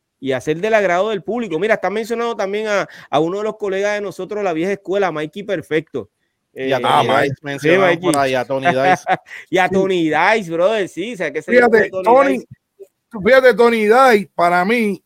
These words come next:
Speaker 3: yo voy en la misma línea que tú vas con Ken White. Tony Dice, yo tengo que verlo cantando de frente.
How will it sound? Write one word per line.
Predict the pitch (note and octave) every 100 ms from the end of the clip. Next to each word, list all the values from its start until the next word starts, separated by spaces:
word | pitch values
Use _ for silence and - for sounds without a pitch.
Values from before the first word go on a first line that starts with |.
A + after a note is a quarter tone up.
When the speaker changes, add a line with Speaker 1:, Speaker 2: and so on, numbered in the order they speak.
| _
Speaker 3:
yo | C3 E3+
voy | A3 B3
en | G#3+
la | F#3
misma | F#3+ G#3+
línea | A#3 B3+ A3
que | F3+
tú | F3
vas | F#3+
con | G#3 G#3
Ken | G3+ D#3+
White. | C3+ A#2 - _ _ _ _ -
Tony | F3+ F#3+
Dice, | G#3 G#3+
yo | G3
tengo | G3+ G#3
que | G3+
verlo | G#3+ G#3 F3
cantando | D#3 C#3+ E3 F3
de | D#3+
frente. | C3 A#2 G2 G#2+